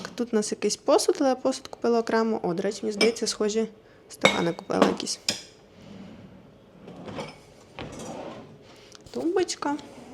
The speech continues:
І тут у нас ще одна тумбочка. Да, ну, непогано. До речі, що прикольно, що в квартиру входить клінінг, правда, раз в два тижні,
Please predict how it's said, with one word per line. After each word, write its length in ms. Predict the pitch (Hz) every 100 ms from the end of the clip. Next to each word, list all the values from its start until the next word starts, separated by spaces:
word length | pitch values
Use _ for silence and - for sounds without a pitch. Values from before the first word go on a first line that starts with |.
| - -
І 40 | 247
тут 180 | 247 220
у 40 | 226
нас 120 | 208
ще 160 | - 226
одна 200 | 226 214 220 - - - - - - -
тумбочка. 600 | 196 196 202 202 - 214 - - - - - - - - - - - -
Да, 160 | - - - -
ну, 120 | - -
непогано. 500 | 233 233 269 170 170 - - - - - - - -
До 80 | 214
речі, 240 | 254 302
що 160 | - 262
прикольно, 640 | 254 247 240 339 403 427 - - - - - - -
що 160 | - 233
в 60 |
квартиру 340 | 240 247 285 277
входить 360 | - 226 226
клінінг, 520 | - 196 180 262 - -
правда, 300 | 214 208 208
раз 180 | 214 208
в 20 |
два 180 | 202 208
тижні, 480 | 190 180 208 302